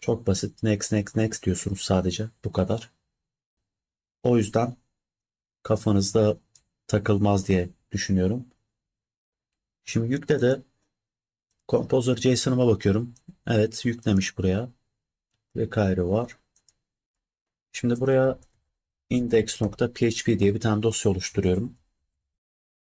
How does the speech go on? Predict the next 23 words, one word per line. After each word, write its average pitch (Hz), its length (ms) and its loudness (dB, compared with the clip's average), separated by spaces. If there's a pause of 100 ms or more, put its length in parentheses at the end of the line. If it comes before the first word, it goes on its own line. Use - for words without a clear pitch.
(120)
Öncelikle 127 560 2
bu 131 100 6
arkadaşın 127 520 0
verdiği 120 360 2
kodu 120 260 0
bir 98 100 0
deneyeceğim. 95 420 0 (1300)
Şurada 101 480 0
verdiği 95 360 0
kodu 101 320 0
bir 92 140 -2 (420)
deneyeceğim. 92 520 -2 (1300)
Terminalime 101 640 0
geldim. 113 580 -2 (1300)
P 127 120 2
H - 180 -2
P, 110 240 -2 (440)
index 107 440 0
nokta 117 300 0
P 113 180 -2
H - 180 -4
P 104 180 0
dedim. 92 340 0